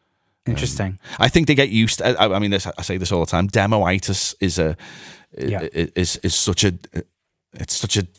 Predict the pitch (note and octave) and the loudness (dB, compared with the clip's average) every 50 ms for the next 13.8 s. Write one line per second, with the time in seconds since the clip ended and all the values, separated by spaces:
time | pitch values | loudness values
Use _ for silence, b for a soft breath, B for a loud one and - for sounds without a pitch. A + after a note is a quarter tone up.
0 | _ _ _ - - A2+ G#2+ - F#2+ F#2+ F2+ F#2 F2 E2+ E2 E2+ F2+ F#2 F#2 F2 | _ _ _ 0 2 2 2 4 2 2 2 2 2 2 2 4 4 2 2 0
1 | - B B B B - F#2 F#2+ F#2+ F2 C#2 F2 F2+ - F#2 - - C3 A#2 - | -2 B B B B -2 0 0 0 0 0 -2 0 0 -2 -2 -2 -2 -2 -2
2 | B2 - - A#2 A2+ A2 G#2+ G#2+ A2 G#2 G#2 G2 G2 G2 - - G#2+ G#2 G#2 G2+ | -4 -2 0 0 2 2 2 2 2 0 -2 -2 -4 -4 -4 0 2 4 4 4
3 | G2 G2+ - F#2 G2 - - - E2+ G2 - G#2+ G#2 G2 F#2+ A2+ A2+ F#2 A2 A2+ | 4 2 2 0 0 0 0 -2 -2 0 0 2 2 2 2 0 0 0 2 2
4 | A2+ A2+ G2+ - A2 G2 - G2+ - - B2+ B2 B2 A#2+ A#2+ A2+ - G#2+ G#2 G#2 | 2 0 0 0 -2 -2 -2 -2 -2 0 0 2 2 0 0 -2 0 0 0 0
5 | - - - G#2+ - B2 A2 G2+ - G2+ F2+ E2 E2 F2 F#2+ G2 F#2 F#2+ F2 - | 0 -2 -2 -2 -2 -2 -2 -2 -2 -2 -2 0 0 0 0 0 0 0 -2 -4
6 | - D2 E2+ F#2 - - - F#2+ F2+ G2+ G#2+ F2+ - - _ - _ _ _ _ | -8 -4 -4 -4 -4 -2 0 2 4 4 2 0 -2 -8 _ -20 _ _ _ _
7 | _ _ _ _ - - F#2+ G2+ F#2 G2 G#2 G#2 F#2+ E2+ F#2 F2+ C#2+ F2+ G#2+ G#2+ | _ _ _ _ -8 0 2 4 4 4 2 0 -2 -4 -4 -4 -2 0 0 2
8 | F#2+ F#2 F2 F#2 F2+ - - F#2+ E2 F#2 F#2+ F2+ A2 F#2 F2+ F#2 - F#2 A2 G2+ | 2 4 4 2 2 2 0 0 2 2 0 0 0 0 -2 -2 -2 0 0 0
9 | G2 F2 F#2+ F#2 - F2+ G2 F#2+ F#2+ F#2 - A2 - A#2+ G2+ C3 C#3 C#3 C3+ C3 | 0 0 -2 -4 -4 -2 0 0 0 0 0 0 0 0 2 2 2 2 2 0
10 | B2 A2+ A#2+ G#2 F#2+ - - - - A#2 G#2+ G#2 G#2 G#2 G#2+ G#2+ G#2+ G#2+ G#2+ G#2 | 0 0 -2 -2 -2 -6 -12 -10 -6 -4 -2 -2 0 0 0 0 0 0 0 0
11 | G2+ F#2+ B B B B B B B B B B B B B B B B B B | -2 -4 B B B B B B B B B B B B B B B B B B
12 | B - G2+ G2+ G2 G2+ G#2 G2+ G#2 - - G2 G2+ F#2 F#2 F2+ - F#2 F2 - | B -4 0 0 2 2 2 0 0 -2 0 2 2 2 2 2 0 -2 -2 0
13 | - G2+ F2+ F2+ F2 F2+ F2+ F#2 F#2+ F#2 - - G2+ F#2+ F2+ | 0 2 2 2 2 2 2 0 0 0 0 -2 -2 -2 -2